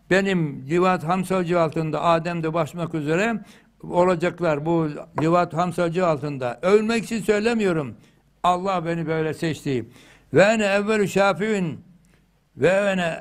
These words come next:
ve evvelü müşaf-, müşaffi'un yevmel kıyame. Kıyamet gününde ilk şefaat edecek olan, Allah'ın izin vereceği,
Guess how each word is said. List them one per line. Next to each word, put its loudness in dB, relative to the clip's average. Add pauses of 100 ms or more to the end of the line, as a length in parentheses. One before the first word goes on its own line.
ve 0
evvelü 2
müşaf-, 0
müşaffi'un -4
yevmel 0
kıyame. 0 (380)
Kıyamet 0
gününde -2
ilk -4
şefaat -2
edecek -2
olan, 0
Allah'ın -2
izin -4
vereceği, -2